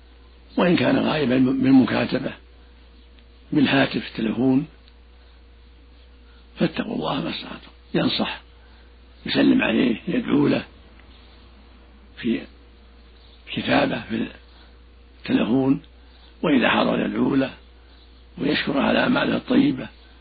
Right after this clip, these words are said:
وإذا رأى منه تقصيرا في الصلاة أو غيرها نصحه بالس-، بالعبارة الطيبة وبالرفق،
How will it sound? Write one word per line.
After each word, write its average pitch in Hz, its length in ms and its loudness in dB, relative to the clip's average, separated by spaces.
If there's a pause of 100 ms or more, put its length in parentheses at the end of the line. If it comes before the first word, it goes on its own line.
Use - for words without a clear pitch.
(200)
وإذا 160 260 0
رأى 143 200 0
منه 120 120 0
تقصيرا 127 500 0
في - 200 -10
الصلاة 127 480 -2
أو 123 100 -2
غيرها 127 260 0
نصحه 123 440 -2 (540)
بالس-، 156 300 -4 (600)
بالعبارة 131 360 2
الطيبة 123 460 4
وبالرفق، 123 480 0